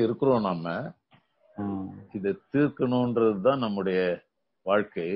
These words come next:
Speaker 1: அதுக்காக தான் எ-, ஏதாவது பண்ணிட்டு இருக்கிறோம். அது எதை பண்ண வைக்குதோ அதுதான் நாம பண்ண முடியும். ஏ-,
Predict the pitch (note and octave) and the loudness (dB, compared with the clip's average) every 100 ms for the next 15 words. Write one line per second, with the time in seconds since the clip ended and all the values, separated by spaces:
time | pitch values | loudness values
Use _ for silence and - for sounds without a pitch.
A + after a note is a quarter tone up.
0 | B2+ - - _ _ - - G2 G2 A#2 | -6 -12 -20 _ _ -20 -8 -8 0 2
1 | A#2+ C#3 C#3 A#2 G#2 - - G2 G#2 - | 4 4 4 4 2 -2 -2 2 2 0
2 | F#2 F2+ - E2 - D#2+ E2+ A2 A#2 _ | -4 -4 -8 -12 -10 -8 -8 -10 -14 _
3 | _ _ _ _ - G2 F2+ G#2 C3 C#3+ | _ _ _ _ -4 -4 -2 0 2 0
4 | - A2 B2+ B2 A#2 A2+ B2 G#2+ G#2+ A2 | 0 -2 0 0 0 2 4 4 2 0
5 | G2+ F#2+ F2 F2+ E2+ E2 D#2 D#2+ G2 C3+ | 0 -2 -4 -4 -6 -8 -8 -8 -10 -16
6 | _ _ _ _ _ _ _ _ F#2 G2 | _ _ _ _ _ _ _ _ -6 -6